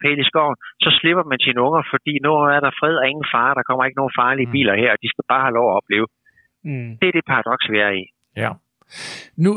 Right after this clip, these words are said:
Speaker 2: jeg tror, der er mange, øh, øh, folk, der kører gravel, som er rigtig nervøse i den her tid, fordi man kan jo godt mærke, at, øh, at det ligesom er lidt dem, der står for skud, ikke? Det er, det er dem, der
Speaker 1: Ja.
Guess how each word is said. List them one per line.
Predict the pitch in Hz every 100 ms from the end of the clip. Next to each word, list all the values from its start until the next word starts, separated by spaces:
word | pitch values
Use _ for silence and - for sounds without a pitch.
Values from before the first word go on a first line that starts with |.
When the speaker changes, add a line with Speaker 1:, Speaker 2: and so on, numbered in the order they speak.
| -
Speaker 2:
jeg | 202
tror, | 208 220
der | 190
er | 180 160
mange, | 170 208 208 190
øh, | 156 143 139 123 123 - 139
øh, | 127 117
folk, | 175 -
der | 151 -
kører | 139 113
gravel, | 127 127 147 -
som | 147 139
er | 127
rigtig | 151 156
nervøse | 139 147 139 135
i |
den | 127 127
her | 123
tid, | - 123 - -
fordi | 120 151 156 160
man | 156
kan | 160
jo | 165
godt | 185
mærke, | 170 143 147 165 185 147
at, | -
øh, | 131 123 117 107 95 _ _ - - _ -
at | 131
det | 139 135
ligesom | 151 165 135 95 _
er | 135
lidt | 147 - - _ -
dem, | 143 135 - 123
der |
står | - 127 120
for |
skud, | 117 - 107 120
ikke? | 175 170
Det | 160
er, | 151 139 139
det | 156 147
er |
dem, | 160 160
der |
Speaker 1:
Ja. | -